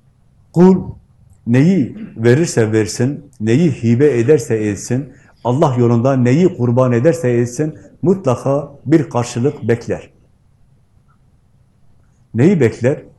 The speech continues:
Allah'ın rızasını bekler. Allah'ın kendisini affetmesini, mağfiret etmesini bekler.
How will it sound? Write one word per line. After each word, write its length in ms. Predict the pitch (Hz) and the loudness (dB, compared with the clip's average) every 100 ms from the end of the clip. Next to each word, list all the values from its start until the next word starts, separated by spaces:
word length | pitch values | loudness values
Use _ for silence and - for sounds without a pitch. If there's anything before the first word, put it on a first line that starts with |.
| - | -6
Allah'ın 320 | 123 147 165 | -2 0 0
rızasını 500 | 160 156 151 170 160 | 0 0 0 0 0
bekler. 380 | 98 - 67 - _ _ _ _ _ _ _ _ _ _ _ _ _ _ _ _ _ _ _ _ _ _ _ _ - | -2 -6 -16 -16 _ _ _ _ _ _ _ _ _ _ _ _ _ _ _ _ _ _ _ _ _ _ _ _ -2
Allah'ın 360 | 131 147 170 | 0 2 2
kendisini 720 | 170 135 135 120 127 139 151 - | 2 0 -2 -2 -2 -2 -2 -4
affetmesini, 720 | 143 151 139 123 117 120 135 | -4 -2 -4 -4 -4 -2 -4
mağfiret 440 | 120 123 123 123 127 | -2 -2 -2 -6 -6
etmesini 500 | 117 127 120 139 101 | -6 -6 -4 -4 -4
bekler. 400 | 87 - 76 | -8 -10 -14